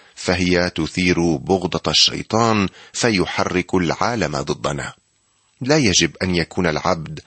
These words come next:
أكثر شهرة من سيده. قد تقول بأنك تحب الله، ولكن الامتحان الحقيقي لادعائك هو علاقتك بالمسيح. فإذا كنت تكره المسيح،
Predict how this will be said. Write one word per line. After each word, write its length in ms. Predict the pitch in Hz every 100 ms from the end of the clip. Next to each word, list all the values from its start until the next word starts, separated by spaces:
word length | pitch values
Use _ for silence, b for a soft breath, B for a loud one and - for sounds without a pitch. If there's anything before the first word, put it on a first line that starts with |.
| B B
أكثر 500 | 113 - - 87 78
شهرة 500 | 76 - 95 90 104
من 200 | 92 101
سيده. 720 | 101 98 95 85 71 69 78 57 _ _ _ _ _ -
قد 100 | -
تقول 680 | - - 98 98 92 92 82
بأنك 440 | 80 85 85 80
تحب 540 | 85 80 - - 85 80
الله، 400 | 76 101 101 82 B B -
ولكن 420 | 85 87 - 107
الامتحان 600 | 92 95 92 87 107 104
الحقيقي 720 | 82 - 92 92 - 117 95
لادعائك 1080 | 73 90 87 85 85 95 113 107 - 107 98 B B -
هو 200 | 139 151
علاقتك 920 | 135 82 95 101 95 110 - 101 -
بالمسيح. 800 | 78 82 98 - 190 185 - - b b b b
فإذا 320 | - 139 117
كنت 340 | 113 160 156 101
تكره 460 | - 110 98 87
المسيح، 680 | 87 80 78 - 73 - -